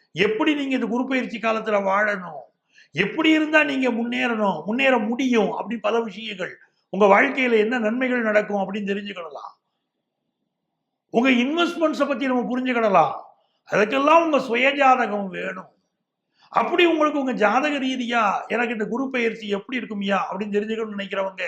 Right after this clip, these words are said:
எங்களை தொடர்பு கொள்ளலாம். நீங்க தொடர்பு கொள்கிற போது,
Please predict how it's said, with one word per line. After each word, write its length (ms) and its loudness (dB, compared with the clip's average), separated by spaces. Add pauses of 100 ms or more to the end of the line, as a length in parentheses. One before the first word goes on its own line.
(160)
எங்களை 260 -6
தொடர்பு 320 -8
கொள்ளலாம். 420 -14 (720)
நீங்க 260 2
தொடர்பு 400 4
கொள்கிற 360 4
போது, 600 0